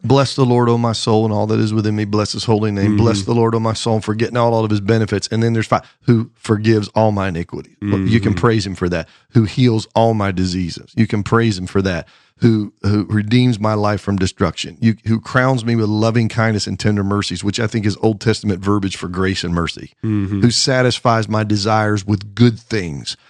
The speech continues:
Speaker 1: so that my youth is renewed like the eagle's. God, you've just been so good to me, and you've given me this new job, and you've given me this brand new baby that was born. See what I'm saying?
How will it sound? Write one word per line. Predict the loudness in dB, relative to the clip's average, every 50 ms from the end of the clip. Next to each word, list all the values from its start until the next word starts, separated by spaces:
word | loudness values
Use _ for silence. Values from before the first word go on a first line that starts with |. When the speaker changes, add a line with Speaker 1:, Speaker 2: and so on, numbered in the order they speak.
| _ _
Speaker 1:
so | -2 0 0
that | 2 2 0
my | 0 0 -2 -2
youth | -2 0 2 2 2 2 0
is | -4 -4 -4
renewed | -4 -4 -2 -2 -2 0 -2
like | -2 -4 -6 -8
the | -8 -8 -8
eagle's. | -8 -6 -8 -8
God, | -6 -2 -2 0 0 0
you've | -2 -4
just | -4 -6 -6 -6 -6
been | -6 -4
so | -4 -2 -2 0 -2 -2
good | -2 -2 -2 -2 -2 -4
to | -6 -6
me, | -6 -6 -6 -8
and | -8 -8
you've | -8 -8 -8
given | -4 -4 -4 -4 -2
me | -4 -4
this | -4 -6 -6 -6 -4
new | -2 -2 -2
job, | -2 -4 -4 -4 -2 -2 -2 -4 -4
and | -6 -6
you've | -6 -6 -4
given | -4 -4 -2 -2 -4
me | -4
this | -4 -4 -6
brand | -6 -4 -4 -2 -2 -2
new | -2 -2 -2
baby | -2 -2 -2 -2 -2 -4
that | -6 -6
was | -8 -8
born. | -6 -6 -6 -6 -8 _ -6
See | 0 0
what | 2
I'm | 2
saying? | 2 0 0 0 0